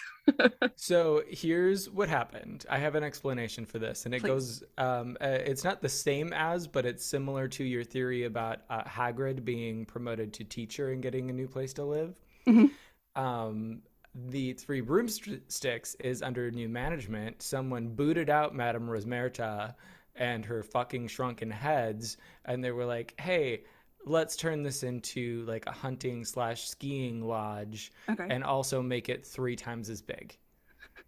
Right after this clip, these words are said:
Speaker 1: We never see Madame, Madame Rosmerta again, do we?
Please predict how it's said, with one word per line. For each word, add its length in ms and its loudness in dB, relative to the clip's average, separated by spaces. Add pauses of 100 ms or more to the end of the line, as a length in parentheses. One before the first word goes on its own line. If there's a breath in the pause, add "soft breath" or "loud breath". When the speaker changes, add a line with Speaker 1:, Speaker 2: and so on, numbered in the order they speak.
(2000 loud breath)
Speaker 1:
We 60 6
never 160 10
see 220 10
Madame, 420 8
Madame 240 8
Rosmerta 480 6
again, 240 6
do 160 0
we? 240 0